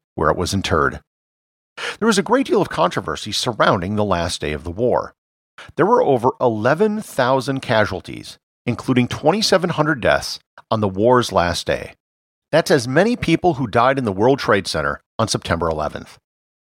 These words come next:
In France, there was such shame about the last day of the war that many of the graves of French soldiers who died were backdated to November tenth.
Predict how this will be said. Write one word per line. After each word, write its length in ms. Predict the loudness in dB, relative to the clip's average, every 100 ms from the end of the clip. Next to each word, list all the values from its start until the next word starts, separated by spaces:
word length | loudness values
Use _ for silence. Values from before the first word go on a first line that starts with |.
| -20 -8
In 100 | -6
France, 500 | 0 2 2 0 -6 -14 _ -2
there 100 | 0
was 120 | 2
such 200 | 0 0
shame 340 | 0 0 2
about 220 | 0 -2 -2
the 80 |
last 320 | 0 0 0 0
day 120 | 0
of 100 | 0
the 80 | -4
war 420 | 0 0 0 -4 _ _
that 140 | 0 2
many 200 | 2 0
of 60 |
the 80 | 0
graves 420 | 2 2 2 0
of 100 | -4
French 400 | 0 0 0 -4
soldiers 520 | -2 -2 0 -4 -6
who 80 | -6
died 480 | 0 0 0 -4 -6
were 80 | -6
backdated 640 | -2 -2 -2 -6 -6 -6
to 100 | -2
November 340 | 0 0 -2 -6
tenth. 420 | -8 -10 -12